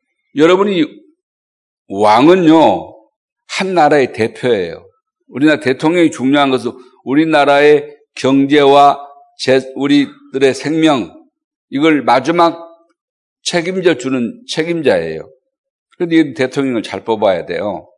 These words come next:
그분이 잘못해버리면 나라가 망한다는 게, 내 생명이 죽을 수도 있고 이렇게 돼요. 그런데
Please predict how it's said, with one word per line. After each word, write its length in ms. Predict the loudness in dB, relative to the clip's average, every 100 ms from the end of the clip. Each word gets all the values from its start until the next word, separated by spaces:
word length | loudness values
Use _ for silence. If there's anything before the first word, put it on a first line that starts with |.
| _ _ _ _ _ _ _ _ _ _ _ _ _ _ _ _ _
그분이 360 | -2 0 0 -2
잘못해버리면 1040 | -2 0 2 0 0 0 2 2 -2 -8 _ _ -2
나라가 300 | 2 4 4
망한다는 520 | 4 2 2 0 0
게, 80 | -4
내 120 | -6
생명이 480 | -4 -4 0 0 0
죽을 220 | -4 -8
수도 180 | -6 -6
있고 120 | -4
이렇게 200 | -6 -8
돼요. 440 | -10 -8 -10 -12 _ _ _ _ _ _ _ _ _ _ _ _ _ _ _ _ _ _ _ _ _ _
그런데 680 | -2 0 2 4 4 2